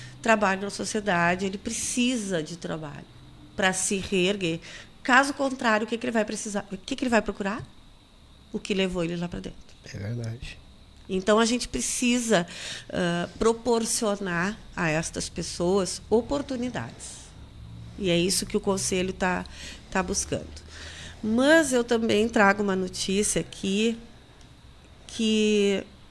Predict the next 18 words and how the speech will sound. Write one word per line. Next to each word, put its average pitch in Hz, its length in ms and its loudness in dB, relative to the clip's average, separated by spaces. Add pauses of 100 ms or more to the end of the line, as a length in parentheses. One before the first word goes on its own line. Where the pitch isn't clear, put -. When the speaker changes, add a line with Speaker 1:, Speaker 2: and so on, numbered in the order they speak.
(540)
Speaker 1:
primeiro 214 440 4
quero 185 200 2
agradecer 180 480 -2
a 202 40 -2
doutora 180 320 -2
Bruna, 180 540 -2 (300)
a 165 160 0
nossa 160 420 0
juíza 165 420 -2
da 156 120 -4
comarca 156 520 -6
de, 131 300 -10 (920)
de - 80 -10
Camaquã, 160 680 0 (500)
e 190 120 4
ao 185 100 6
cartório 190 400 2
eleitoral, 175 720 0